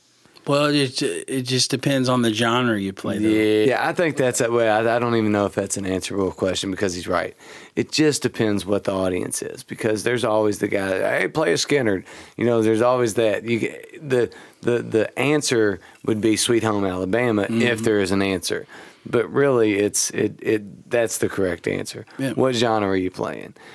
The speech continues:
Speaker 2: Are you playing nineties country? 'Cause if you don't play Friends in Low Places, then you just get off the stage.
Speaker 1: Yeah. I'll tell you the one song that is surprising. We turn and look at each other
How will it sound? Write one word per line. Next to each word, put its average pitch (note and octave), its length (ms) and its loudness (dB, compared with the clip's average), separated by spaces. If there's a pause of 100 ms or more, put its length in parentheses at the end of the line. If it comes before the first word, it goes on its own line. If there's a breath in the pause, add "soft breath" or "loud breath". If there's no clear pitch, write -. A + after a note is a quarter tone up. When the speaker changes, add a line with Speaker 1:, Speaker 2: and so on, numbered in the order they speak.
(160 loud breath)
Speaker 2:
Are G#2+ 80 2
you G#2+ 100 0
playing G#2+ 460 2
nineties A2 360 0
country? C3 340 0
'Cause G#2+ 180 0
if G#2 160 0
you A2 80 0
don't A2+ 240 0
play A2 300 2
Friends G#2 300 -2
in G#2 120 0
Low G2+ 140 2
Places, A#2+ 500 0
then A2 180 2
you A2 100 2 (400)
just B2 240 0
get A#2+ 140 2
off G2+ 140 -2
the - 80 -6
stage. - 440 -2
Speaker 1:
Yeah. A#2 240 0 (380 loud breath)
I'll D#3 160 0
tell F3+ 200 0
you C#3 200 2
the B2+ 100 0
one C3 300 2
song B2+ 440 2
that G#2 180 0
is G#2+ 180 0
surprising. A#2 840 -2 (440)
We B2+ 220 2
turn C#3+ 280 0
and A#2 120 2
look A#2+ 200 -2
at A#2 80 2
each A2+ 220 0
other G#2+ 380 -2